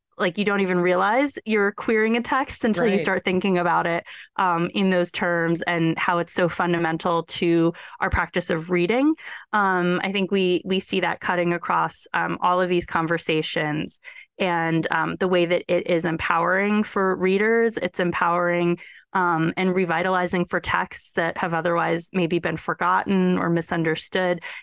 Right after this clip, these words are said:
Speaker 1: and for experiences that are often overlooked, forgotten, misunderstood, disregarded.
Speaker 2: Pushed, yeah, pushed
Speaker 1: Yeah.
Speaker 2: to the periphery. Yeah.
Speaker 1: Mm-hmm.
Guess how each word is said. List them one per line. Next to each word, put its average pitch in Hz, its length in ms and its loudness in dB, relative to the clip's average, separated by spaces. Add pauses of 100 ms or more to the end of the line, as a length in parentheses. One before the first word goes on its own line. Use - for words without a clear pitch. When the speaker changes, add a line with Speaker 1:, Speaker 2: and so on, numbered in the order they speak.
Speaker 1:
and 190 220 0
for 165 480 0
experiences 185 1120 0
that 170 300 -2
are 170 200 0
often 160 540 0 (100)
overlooked, 170 800 -2 (140)
forgotten, 160 800 -2 (360)
misunderstood, 160 960 -2 (420)
disregarded. - 720 -2
Speaker 2:
Pushed, 139 80 -4
yeah, - 120 -2
pushed 170 280 -4
Speaker 1:
Yeah. 196 100 0
Speaker 2:
to 151 100 -4
the 143 100 -6
periphery. 123 680 -2
Yeah. 131 640 -4
Speaker 1:
Mm-hmm. 196 400 2